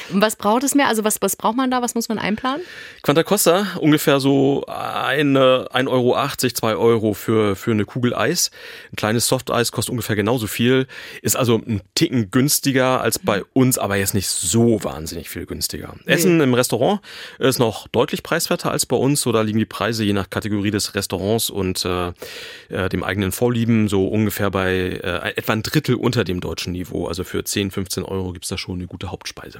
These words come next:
Speaker 1: Und dann gibt's Schnitzel mit Pommes.
Speaker 2: <laughs> Oder was Ambitionierteres.
Speaker 1: Und wie sieht's mit den Hotelpreisen aus?
Speaker 2: Ja, die sind in der Tat deutlich unter dem deutschen Niveau. Zimmer so in einem Drei-Sterne-Mittelklasse-Hotel in Kolberg kosten,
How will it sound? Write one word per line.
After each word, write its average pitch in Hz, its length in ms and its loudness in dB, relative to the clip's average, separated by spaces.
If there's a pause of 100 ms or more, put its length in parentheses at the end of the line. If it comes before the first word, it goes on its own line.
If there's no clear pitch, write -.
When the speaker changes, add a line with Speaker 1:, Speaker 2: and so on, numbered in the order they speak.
(120)
Speaker 1:
Und 170 180 -2
dann 185 120 -2
gibt's - 240 -4
Schnitzel 190 300 -2
mit 185 120 -2
Pommes. 143 380 -2 (500)
Speaker 2:
<laughs> - 500 0
Oder 139 340 4
was 226 240 -2
Ambitionierteres. 101 800 -4 (440)
Speaker 1:
Und 202 200 2
wie 226 80 2
sieht's 240 260 0
mit 226 120 0
den 190 120 2
Hotelpreisen 247 580 0
aus? 294 360 -2 (640)
Speaker 2:
Ja, 107 80 6
die 120 80 0
sind 139 160 4
in 123 80 4
der 113 100 2
Tat 104 280 -2
deutlich 139 380 2
unter 151 200 2
dem 147 160 4
deutschen 139 320 2
Niveau. 127 340 4
Zimmer 135 400 2
so 117 220 4
in 104 120 2
einem 107 320 2
Drei-Sterne-Mittelklasse-Hotel 110 2500 2
in 101 140 -2
Kolberg 117 380 2
kosten, 117 360 0